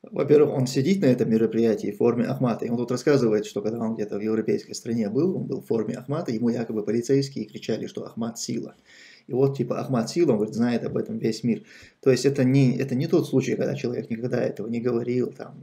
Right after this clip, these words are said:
э, нет, говорил, и это человек, который должен это говорить, от него это ждут, ожидают, это, для него это тоже является вот эт-, этим, э, с-, признаком лояльности. И то, что он вынужден был там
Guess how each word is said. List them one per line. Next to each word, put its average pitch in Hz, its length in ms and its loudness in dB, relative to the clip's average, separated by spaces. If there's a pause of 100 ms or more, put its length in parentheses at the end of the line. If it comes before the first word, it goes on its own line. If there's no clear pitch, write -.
(140)
э, - 480 -20 (720)
нет, 120 260 -4 (360)
говорил, 123 800 -2 (340)
и - 80 -8
это 120 200 -4
человек, 120 420 -4
который 113 320 -6
должен 123 540 4
это 117 180 -2
говорить, 127 500 4
от - 160 -10
него 117 240 0
это - 220 -4
ждут, 135 440 0
ожидают, 123 560 0
это, 131 260 -4
для 135 200 4
него 127 240 8
это 110 140 4
тоже 113 240 0
является 117 560 0
вот 113 140 -4
эт-, - 200 -10 (380)
этим, - 420 -6
э, - 400 -10
с-, - 240 -8 (140)
признаком 117 480 -2
лояльности. 131 760 2 (600)
И 135 100 -2
то, 135 160 8
что 135 260 0
он 120 320 4
вынужден 120 680 8
был - 200 -4
там - 340 -10